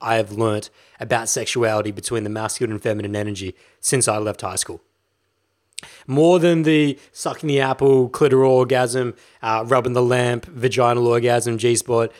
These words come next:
more than any other social dynamic principle I've ever learnt, what I'm about to talk about is more important than all of them. Building sexual trust.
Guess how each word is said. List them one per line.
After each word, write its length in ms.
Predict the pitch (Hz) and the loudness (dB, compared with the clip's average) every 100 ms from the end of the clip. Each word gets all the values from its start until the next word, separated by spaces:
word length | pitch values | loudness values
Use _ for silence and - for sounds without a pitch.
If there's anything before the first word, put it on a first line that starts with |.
| - - | -20 -16
more 360 | 127 131 147 160 | -4 2 4 4
than 240 | 151 147 | 2 -2
any 240 | 143 147 170 | -2 0 2
other 260 | 156 156 | 2 2
social 300 | 139 156 123 | 2 0 0
dynamic 340 | 139 135 135 131 | -2 -2 -4 -4
principle 380 | 143 117 113 113 | -4 -4 -6 -6
I've 120 | 113 | -4
ever 140 | 127 | -4
learnt, 380 | 143 123 117 - _ _ _ _ | -2 -2 -2 -8 _ _ _ _
what 140 | 120 127 | 0 2
I'm 140 | 147 | 4
about 180 | 139 131 | 2 0
to 60 | |
talk 200 | - 120 | 0 -2
about 320 | 113 113 117 - | 0 -4 -6 -10
is 160 | - 110 | -8 -6
more 300 | 120 120 127 | 0 0 0
important 400 | 120 117 117 110 | 0 0 0 -2
than 80 | 113 | -2
all 200 | 104 101 | -2 -4
of 100 | 90 | -8
them. 140 | 90 _ _ _ _ _ _ _ _ _ _ _ _ 120 | -18 _ _ _ _ _ _ _ _ _ _ _ _ -8
Building 400 | 98 143 143 143 | 0 0 2 0
sexual 420 | 127 135 117 - 113 | -2 -4 -4 -6 -4
trust. 480 | - - - - | -6 -6 -10 -12